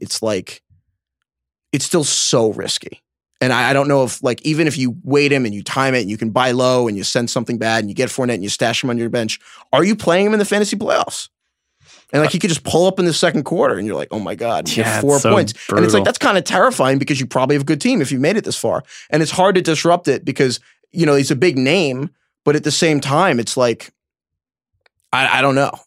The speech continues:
Speaker 1: I mean, I was super in on him. I thought he was gonna be huge and have a huge part of the offense this year, and we'll never know. Uh, I think you probably gotta hold on to him if you made it this far. But
Speaker 2: I mean, I am, but it, it, I don't feel great about it. <laughs> Just, like,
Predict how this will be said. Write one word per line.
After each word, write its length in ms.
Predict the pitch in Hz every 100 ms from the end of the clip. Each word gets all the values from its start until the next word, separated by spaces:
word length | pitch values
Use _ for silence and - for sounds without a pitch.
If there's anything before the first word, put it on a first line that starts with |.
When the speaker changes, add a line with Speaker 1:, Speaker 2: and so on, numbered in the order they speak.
| _
Speaker 1:
I 60 | 123
mean, 60 | 131
I 160 | 113 196
was 180 | 151
super 300 | - 175 135
in 80 | 135
on 100 | 107
him. 140 | 107 107
I 40 |
thought 140 | 123
he 60 | 123
was 80 | 113
gonna 140 | 110
be 40 | 101
huge 320 | 117 120 117
and 60 | 104
have 100 | 104
a 40 |
huge 220 | 101 214
part 160 | - 104
of 40 |
the 140 | 98 107
offense 300 | - 110 -
this 160 | 107 -
year, 80 |
and 60 | 110
we'll 100 | 117
never 220 | 131 131
know. 240 | 147 - - _ _ _ _ _ -
Uh, 480 | 117 117 107 92 67 _ _ -
I 100 | 139
think 160 | 139 139
you 80 |
probably 220 | 110 110 -
gotta 140 | -
hold 180 | - 120
on 100 | 95
to 60 |
him 100 | 58 52
if 140 | -
you 80 | -
made 160 | -
it 80 | 104
this 140 | - -
far. 320 | 110 110 147 _ _ _ _ _ _ _ _ _ _
But 340 | - 107 98 - _ _ _ _ _ _
Speaker 2:
I 60 | 110
mean, 160 | 120
I 160 | 117 123
am, 380 | 120 110 104 104
but 160 | - 110
it, 140 | 120
it, 220 | - 110 -
I 80 | 107
don't 260 | 113 120 104
feel 160 | -
great 280 | 113 92 101
about 280 | 87 82 82
it. 140 | 95 -
<laughs> 1200 | - - - - - - - - - - - -
Just, 160 | 113 110
like, 260 | 113 -